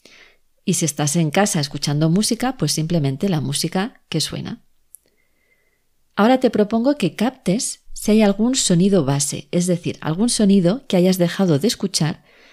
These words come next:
como puede ser el motor del coche, si vas conduciendo, o el ruido de fondo en un centro comercial o en un restaurante, o el sonido de la nevera si estás en la cocina.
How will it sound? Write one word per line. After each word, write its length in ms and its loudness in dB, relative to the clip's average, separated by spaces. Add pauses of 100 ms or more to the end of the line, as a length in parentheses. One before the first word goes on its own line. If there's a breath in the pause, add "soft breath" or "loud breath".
(320 soft breath)
como 260 4
puede 220 4
ser 400 2
el 100 0
motor 340 2
del 200 -2
coche, 440 -2
si 180 -4
vas 180 -2
conduciendo, 800 -2 (520 soft breath)
o 140 2
el 80 4
ruido 280 4
de 120 2
fondo 440 2
en 100 2
un 80 -2
centro 300 -4
comercial 680 0
o 40 2
en 80 0
un 80 -2
restaurante, 840 -2 (580 soft breath)
o 240 4
el 120 4
sonido 360 4
de 120 6
la 120 2
nevera 420 2
si 120 -6
estás 420 -2
en 100 0
la 140 -2
cocina. 500 -6